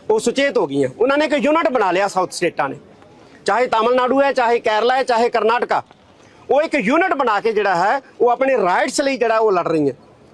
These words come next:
ਤੇ ਸਾਨੂੰ ਵੀ ਜਿਹੜਾ ਹੈ, ਉਹ ਯੂਨਿਟ ਬਣਾਉਣਾ ਪਊਗਾ। ਬਣਾਊਗਾ ਕੌਣ?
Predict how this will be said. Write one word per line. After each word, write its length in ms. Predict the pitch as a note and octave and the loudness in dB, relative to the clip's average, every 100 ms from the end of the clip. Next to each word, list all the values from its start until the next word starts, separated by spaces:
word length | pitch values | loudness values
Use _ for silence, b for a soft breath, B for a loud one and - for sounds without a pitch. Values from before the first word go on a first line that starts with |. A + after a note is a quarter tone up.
| - | -4
ਤੇ 80 | G#3+ | -2
ਸਾਨੂੰ 320 | G3+ F#3+ A#3 | 0 0 0
ਵੀ 80 | A#3 | 0
ਜਿਹੜਾ 200 | A#3 A3 | 0 2
ਹੈ, 160 | G3+ A#3 | 0 0
ਉਹ 160 | A#3 | 2
ਯੂਨਿਟ 280 | G3+ G3 F#3+ | 2 2 0
ਬਣਾਉਣਾ 340 | E3 D#3 D3 | -2 -2 -2
ਪਊਗਾ। 320 | C3+ C3 A#2+ - - - - - - - - - - D#3 | -2 -6 -6 -10 -16 -20 -20 -20 -20 -20 -20 -20 -8 -2
ਬਣਾਊਗਾ 380 | G3+ A#3+ C4+ | 0 2 2
ਕੌਣ? 300 | B3+ A3+ G3 | 2 0 0